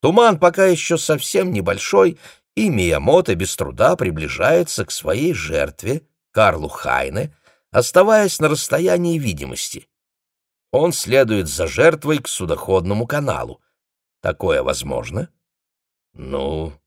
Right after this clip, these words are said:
вроде как», неуверенно отвечает Джосайя. «Третье», шёл Элвин дальше,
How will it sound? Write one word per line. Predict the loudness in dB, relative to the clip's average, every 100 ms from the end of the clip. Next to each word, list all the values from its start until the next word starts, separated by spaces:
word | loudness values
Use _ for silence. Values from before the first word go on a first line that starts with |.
| _ _ -20
вроде | -18 -12 -8 -6 -6 -6
как», | -4 -4 -4 -10 _ _ _
неуверенно | -4 0 0 0 -2 -2 -6
отвечает | -6 -10 -8 -6 -6
Джосайя. | -6 -8 -6 -6 -8 -10 -20 _ _ _ _ _ _
«Третье», | 0 4 4 2 -4 -4 _ _ _ _ -14
шёл | -4 0 0 0
Элвин | 0 0 -2 -6 -2
дальше, | -2 -2 -8 -10